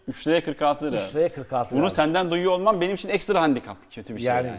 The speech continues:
Speaker 2: yapacak bir şey
Speaker 1: Yani
Speaker 2: yok.
Speaker 1: Hasan
Speaker 2: E, biz
Speaker 1: abi,
Speaker 2: erken gelip yayına çalışıyoruz abi. Ben sabah
Speaker 1: inanamıyorum
Speaker 2: on ikide
Speaker 1: yani
Speaker 2: geliyorum
Speaker 1: gerçekten.
Speaker 2: buraya,
Speaker 1: Bugün
Speaker 2: çalışıyorum
Speaker 1: yaşadıklarıma
Speaker 2: yani.
Speaker 1: dört senelik Esport hayatımda yaşamadım. Peki. Devam ediyorum. Bir olur diyorsun yani.
Speaker 2: Ee,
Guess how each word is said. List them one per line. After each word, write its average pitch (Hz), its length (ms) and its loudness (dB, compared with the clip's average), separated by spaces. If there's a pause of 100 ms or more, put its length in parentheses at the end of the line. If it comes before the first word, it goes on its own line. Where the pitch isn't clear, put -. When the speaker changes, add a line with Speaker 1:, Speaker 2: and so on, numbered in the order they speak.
(160)
Speaker 2:
yapacak 123 240 -6
bir - 60 -16
şey 120 80 -4
Speaker 1:
Yani 120 120 -2
Speaker 2:
yok. 120 100 -6
Speaker 1:
Hasan 170 220 -4
Speaker 2:
E, - 60 2
biz 135 60 2
Speaker 1:
abi, 127 80 0
Speaker 2:
erken 156 380 6
gelip 160 220 0
yayına 156 260 4
çalışıyoruz 156 480 0
abi. 160 140 4
Ben 151 60 4
sabah 156 100 4
Speaker 1:
inanamıyorum 131 280 6
Speaker 2:
on 104 40 0
ikide 101 140 -2
Speaker 1:
yani - 60 -2
Speaker 2:
geliyorum 131 240 -2
Speaker 1:
gerçekten. 123 180 -4
Speaker 2:
buraya, 143 180 -2
Speaker 1:
Bugün - 0 -
Speaker 2:
çalışıyorum 139 380 2
Speaker 1:
yaşadıklarıma 135 420 0
Speaker 2:
yani. 175 100 -8 (180)
Speaker 1:
dört 143 200 4
senelik 135 400 -2
Esport 123 420 -6
hayatımda 123 300 -2
yaşamadım. 110 380 -6 (540)
Peki. 110 320 -8 (380)
Devam 123 300 2
ediyorum. 107 280 -4
Bir 180 100 6
olur 165 280 8
diyorsun 107 260 -6
yani. 90 240 -10 (540)
Speaker 2:
Ee, 117 500 0